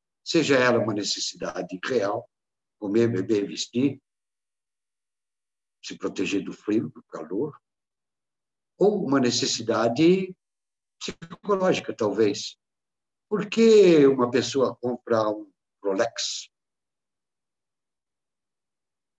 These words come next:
Ele não, os outros relógios não marcam a hora do me-, do me-, da mesma maneira?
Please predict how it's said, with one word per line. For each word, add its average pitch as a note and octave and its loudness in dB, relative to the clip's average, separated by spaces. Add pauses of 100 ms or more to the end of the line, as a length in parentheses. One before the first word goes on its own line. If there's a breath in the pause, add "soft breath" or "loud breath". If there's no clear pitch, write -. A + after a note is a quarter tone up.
(1300)
Ele F#3 0
não, D#3 2
os D3 2
outros F3+ 2
relógios D3 2
não B2+ -2
marcam A#2+ 0
a A2 0
hora A#2+ 2
do G#2 -6
me-, A#2+ -4
do G#2 -10
me-, A2 -6
da G#2 -6
mesma C3 -2
maneira? D#3 -2